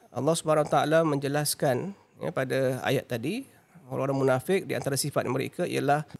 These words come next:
uh, maaf, bila mereka nak melakukan solat, mereka melakukan dengan keadaan yang begitu, uh, nampakkan kemalasan dan begitu beratlah untuk mereka mengerjakan solat. Tapi mereka perlu pergi juga.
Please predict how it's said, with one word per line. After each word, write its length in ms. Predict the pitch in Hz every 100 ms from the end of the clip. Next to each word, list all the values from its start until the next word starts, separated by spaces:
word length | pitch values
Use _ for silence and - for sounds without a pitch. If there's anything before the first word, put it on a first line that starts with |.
| -
uh, 160 | 117
maaf, 240 | 135 123 113 131
bila 160 | 135
mereka 240 | 139 151 175
nak 160 | 160 117
melakukan 320 | 123 151 135
solat, 400 | - 117 123 - - _ _ -
mereka 400 | 135 127 156 139
melakukan 320 | 117 156 151
dengan 120 | 135 127
keadaan 320 | 127 - 131
yang 160 | 127 120
begitu, 480 | 117 123 - 175 262 - -
uh, 120 | 117
nampakkan 520 | 117 165 - - 135
kemalasan 640 | 131 127 127 127 160 175
dan 320 | 170 127 123 127 - - - _ _
begitu 240 | - 135 143
beratlah 560 | 143 151 - 143 120 -
untuk 240 | 131 127
mereka 240 | 123 131 139 139
mengerjakan 480 | - 127 127 127 123
solat. 360 | 117 123 135 - - - - - _ _ _ _ _
Tapi 240 | 156 196
mereka 320 | 202 175 175 175
perlu 240 | 175 190
pergi 320 | 170 156 147
juga. 320 | 123 139 196